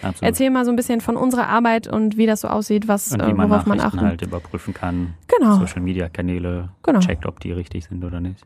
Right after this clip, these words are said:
Speaker 2: Genau,
Speaker 1: Wird
Speaker 2: genau.
Speaker 1: ja auch viel Unfug getrieben.
Speaker 2: Absolut, aber es gibt auch total coole Sachen, ne? Also ich weiß, dass ich dir jetzt ein Angebot empfehle von den Kollegen vom W D R,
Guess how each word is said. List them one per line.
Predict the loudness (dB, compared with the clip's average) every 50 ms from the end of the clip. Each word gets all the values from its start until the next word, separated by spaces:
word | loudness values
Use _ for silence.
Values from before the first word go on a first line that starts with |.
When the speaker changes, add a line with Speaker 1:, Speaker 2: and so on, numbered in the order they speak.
| _ -2
Speaker 2:
Genau, | 0 2 2 2 0 -2 -4
Speaker 1:
Wird | -2 0 2
Speaker 2:
genau. | 2 2
Speaker 1:
ja |
auch | 2 0
viel | -2 -4
Unfug | -2 -4 -6 -6 -8 -12
getrieben. | -12 -10 -8 -6 -4 -4 -4 -6 -10 _ _ _ _ _ 0
Speaker 2:
Absolut, | 0 0 0 0 -2 0 2 2
aber | 2 2 2
es | 2 0 0
gibt | -2 -2 -2 -2
auch | -6 -6
total | -4 -4 -4 -4 -4
coole | -2 0 0 2
Sachen, | 2 0 -2 0 0 0
ne? | 2 2
Also | 2 0 0
ich | 2 2
weiß, | 2 0 0
dass | -2 -2
ich | -2
dir | -2 -2 0
jetzt | 0 0 2 0
ein | 0 0
Angebot | 2 2 2 2 2 0 0
empfehle | 0 0 0 2 2 2 2 0
von | 0 -2 0 0 0 2
den | 0 0 0
Kollegen | 2 2 2 2 2 2 0 0 0 -2 -4 -4
vom | -6 -4 -4
W | -2 -2
D | -2 -2
R, | -2 0